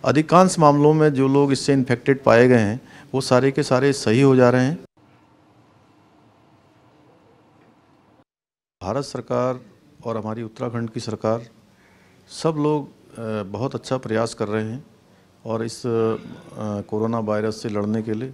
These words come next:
पूरी तरह से, अ, जो काम भारत सरकार ने किया है, उसको डब्ल्यूएचओ ने भी उसको बहुत सराहा है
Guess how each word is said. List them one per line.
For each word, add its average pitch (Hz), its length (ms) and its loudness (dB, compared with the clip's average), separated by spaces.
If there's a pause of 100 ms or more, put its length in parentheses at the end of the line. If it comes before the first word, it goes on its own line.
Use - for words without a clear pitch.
(140)
पूरी 113 200 -6
तरह 110 180 -6
से, 107 240 -6
अ, 110 60 -10 (460)
जो 101 460 0
काम 107 380 4
भारत 95 240 -2
सरकार 107 380 0
ने 107 80 0
किया 110 300 2
है, 92 220 -6 (400)
उसको 151 320 -2
डब्ल्यूएचओ 127 640 2
ने 120 160 2
भी 123 160 -4
उसको - 320 -8
बहुत 113 200 -2
सराहा 101 400 4
है 85 160 0